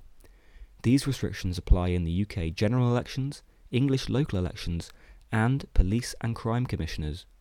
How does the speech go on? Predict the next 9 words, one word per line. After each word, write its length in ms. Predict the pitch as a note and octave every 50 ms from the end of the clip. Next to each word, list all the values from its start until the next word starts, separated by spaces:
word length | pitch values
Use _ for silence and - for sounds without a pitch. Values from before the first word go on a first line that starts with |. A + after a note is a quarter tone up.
| _ _ _ _ - - -
elections 580 | F2 E2 D#2 - - - E2+ E2 E2 F2 - -
in 140 | - A2+ -
England 400 | - F#2 E2+ E2 E2 D#2+ D#2 -
and 160 | F2 F#2 F#2
Wales. 460 | F2 F#2 F2+ E2 D#2 D2 - - - - - - - - - - - - - - - - - - _ - - - - - - - - - -
Also 300 | A#2+ C3+ D3 - C3 G#2
on 120 | F#2 F2 E2
this 100 | E2 -
day, 300 | - E2 D2+ D2+ -